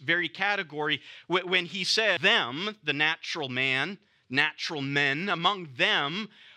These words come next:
we too all formerly lived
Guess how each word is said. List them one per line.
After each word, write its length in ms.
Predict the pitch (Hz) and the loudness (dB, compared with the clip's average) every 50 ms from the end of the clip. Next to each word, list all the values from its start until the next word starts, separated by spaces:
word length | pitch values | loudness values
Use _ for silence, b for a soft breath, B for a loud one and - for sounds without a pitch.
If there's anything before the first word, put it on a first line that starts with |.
| B B | B B
we 580 | - 135 147 175 214 240 240 247 240 240 - _ - | -10 -6 -2 2 2 4 4 2 2 0 -4 _ -4
too 560 | - - 240 226 220 214 214 220 220 214 214 - | -2 -2 0 0 0 0 0 -2 -4 -6 -6 -4
all 240 | 165 175 165 165 160 | -2 -2 -2 -2 -4
formerly 960 | - - - - 185 175 196 208 220 220 220 226 226 220 226 226 233 220 208 - - | -8 -14 -12 -8 -4 -2 -2 -2 -2 -2 -2 -2 -2 0 0 -2 -2 -2 -4 -8 -10
lived 720 | 147 151 156 180 196 202 208 202 202 185 180 170 - | -8 -4 0 0 2 2 2 0 -2 -4 -6 -10 -14